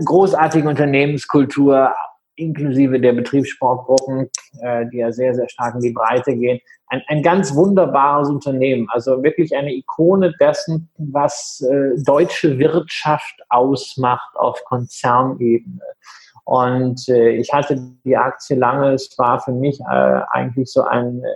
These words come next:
äh, ja, kleines, aber feines, äh, Pharmaunternehmen. Und dann kommt, daran hatte ich investiert und mit einer guten Dividendenpolitik,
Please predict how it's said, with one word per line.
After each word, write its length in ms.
äh, 220
ja, 460
kleines, 500
aber 220
feines, 800
äh, 520
Pharmaunternehmen. 1300
Und 280
dann 240
kommt, 640
daran 380
hatte 180
ich 80
investiert 760
und 400
mit 220
einer 120
guten 220
Dividendenpolitik, 1080